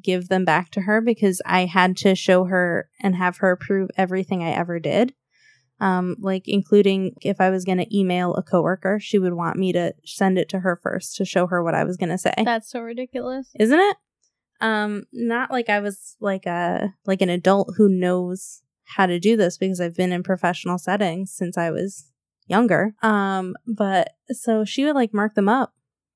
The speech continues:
Speaker 1: I would make the changes, reprint it, show it to her, and she'd be like, "This is so bad. Why
Speaker 2: Oh,
Speaker 1: would you write
Speaker 2: God.
Speaker 1: it like this?" And it's like, "That's how you wrote it." And then she would make the changes back to the way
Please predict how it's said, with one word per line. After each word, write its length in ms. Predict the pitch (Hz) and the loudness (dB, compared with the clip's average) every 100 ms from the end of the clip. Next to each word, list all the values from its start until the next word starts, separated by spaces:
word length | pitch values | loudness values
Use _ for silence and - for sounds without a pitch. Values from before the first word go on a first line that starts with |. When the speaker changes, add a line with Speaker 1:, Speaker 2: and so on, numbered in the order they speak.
| _ _ _ _ - | _ _ _ _ 2
Speaker 1:
I 100 | 240 | 4
would 120 | 202 | 4
make 200 | 190 208 | 2 0
the 60 | 277 | 0
changes, 460 | - 208 196 196 196 | 2 2 2 -2 0
reprint 420 | 214 240 202 185 | 0 2 0 2
it, 240 | 185 - | 0 0
show 200 | - 220 | 0 2
it 80 | 220 | 2
to 80 | 202 | 2
her, 140 | 190 185 | -2 -4
and 100 | 185 | -4
she'd 80 | 190 | -2
be 20 | |
like, 160 | 185 - | -2 4
"This 240 | 269 - | 4 6
is 160 | 226 - | 2 2
so 540 | - 220 196 190 214 202 180 | 2 6 6 8 6 4 4
bad. 520 | 208 190 170 - 185 180 | 4 6 2 0 -4 -6
Why 220 | 185 196 196 | 2 6 8
Speaker 2:
Oh, 20 | |
Speaker 1:
would 120 | 226 | 8
you 140 | 320 285 | 8 8
write 240 | 208 208 | 8 10
Speaker 2:
God. 60 | - | 8
Speaker 1:
it 60 | 196 | 6
like 200 | 180 180 | 2 0
this?" 500 | 175 208 - - - _ _ - - - | -2 -2 -6 -14 -20 _ _ -20 -14 -2
And 80 | 254 | 0
it's 120 | - | 2
like, 160 | 269 | 2
"That's 220 | 269 269 269 | 2 2 6
how 100 | 311 | 10
you 340 | 269 285 415 | 10 10 10
wrote 240 | 254 180 185 | 8 8 2
it." 160 | 208 - _ _ _ - 349 - - | -6 -10 _ _ _ -20 -20 -6 4
And 160 | 240 | 8
then 140 | 262 320 | 8 8
she 160 | - | 8
would 100 | 349 | 8
make 220 | 320 330 | 8 6
the 60 | 339 | 2
changes 420 | - 349 392 339 | 4 6 8 6
back 340 | - 392 453 - | 6 2 2 4
to 160 | 427 | 8
the 100 | |
way 40 | 427 | 8